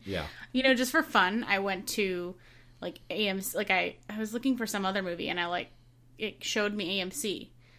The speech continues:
Speaker 2: So I clicked on it. And it was like, "Most theaters are now open, blah,
Speaker 1: Mm-hmm.
Speaker 2: blah, blah." And I
Speaker 1: Yeah.
Speaker 2: clicked, and it was like, "Oh, your theaters are closed." Most theaters are now open. I don't know that you can say that if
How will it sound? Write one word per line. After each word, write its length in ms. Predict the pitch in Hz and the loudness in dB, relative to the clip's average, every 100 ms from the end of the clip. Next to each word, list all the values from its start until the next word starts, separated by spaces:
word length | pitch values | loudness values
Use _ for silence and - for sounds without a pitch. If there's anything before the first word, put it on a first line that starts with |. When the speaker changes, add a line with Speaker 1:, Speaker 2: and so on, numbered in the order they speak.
| - - | -20 -4
Speaker 2:
So 120 | - | -2
I 60 | |
clicked 300 | 220 208 185 | -2 -4 -2
on 140 | - - | -2 -4
it. 80 | - - - - - - 262 | -6 -18 -20 -20 -20 -12 -8
And 60 | |
it 40 | 214 | -4
was 100 | 208 | -2
like, 140 | - | 2
"Most 300 | 330 466 453 | 6 6 6
theaters 420 | 440 466 440 359 | 8 10 10 8
are 120 | 359 370 | 6 8
now 260 | 392 440 | 8 8
open, 540 | 392 440 466 359 311 339 | 6 4 6 6 8 8
blah, 100 | 427 392 | 8 8
Speaker 1:
Mm-hmm. 0 | |
Speaker 2:
blah, 100 | 415 | 8
blah." 460 | 415 440 466 381 277 | 10 12 12 10 8
And 100 | 277 | 8
I 40 | 254 | 8
Speaker 1:
Yeah. 40 | |
Speaker 2:
clicked, 400 | - 320 311 311 | 6 8 8 8
and 80 | 269 | 4
it 100 | 214 | 6
was 120 | 233 | 6
like, 180 | 240 220 - | 6 6 4
"Oh, 80 | 220 | 2
your 120 | 208 | 2
theaters 300 | 214 185 160 | 0 -2 -2
are 20 | 180 | -4
closed." 320 | 82 - - - - - - - - - - | -6 -10 -14 -18 -20 -20 -20 -20 -20 -20 -8
Most 880 | 233 233 254 339 508 - - - - - - - - - 294 | 4 6 8 10 8 6 0 -2 -8 -12 -20 -20 -20 2 8
theaters 580 | 247 202 190 185 226 - - | 8 8 6 2 -4 -8 6
are 180 | 214 220 | 8 12
now 320 | 226 220 208 | 12 12 10
open. 480 | 220 214 180 175 - - - | 4 2 -2 -2 -10 -16 2
I 180 | 233 262 | 8 10
don't 200 | 330 370 | 10 6
know 160 | 277 277 | 6 6
that 80 | 269 | 6
you 180 | 240 247 | 2 2
can 200 | 247 247 | 2 4
say 240 | 311 320 | 4 6
that 260 | 254 214 208 | 6 6 6
if 160 | 233 | 2